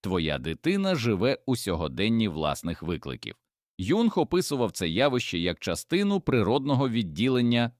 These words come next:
від батьківського дому. Те, що ти сприймаєш як невдячність, часто є здоровою спробою твоєї дитини сформувати власну особистість,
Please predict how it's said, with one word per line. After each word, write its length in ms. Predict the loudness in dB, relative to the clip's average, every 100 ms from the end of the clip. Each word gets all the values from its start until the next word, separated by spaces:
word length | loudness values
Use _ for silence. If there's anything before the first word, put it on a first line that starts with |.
| -6
від 260 | -2 0
батьківського 720 | 0 -4 -2 -6 -4 -4 -2 0
дому. 380 | 0 0 -2 -8 _ _ _ _ _ _ _ _ _ _ _ _
Те, 180 | 0 0
що 200 | -2 -6
ти 140 | -8
сприймаєш 560 | -8 -4 0 2 0 0
як 180 | -2 0
невдячність, 720 | -2 0 0 -2 -4 -8 -12 _ _ -4
часто 460 | 0 0 0 0
є 300 | 0 2 2
здоровою 540 | 2 2 4 4 4 0
спробою 480 | 0 2 2 2
твоєї 420 | 0 0 2 2 0
дитини 520 | -4 -2 0 0 -2
сформувати 720 | 0 0 2 4 2 2 0
власну 500 | 0 0 0 -2 -2
особистість, 800 | 0 0 2 2 2 -6 -12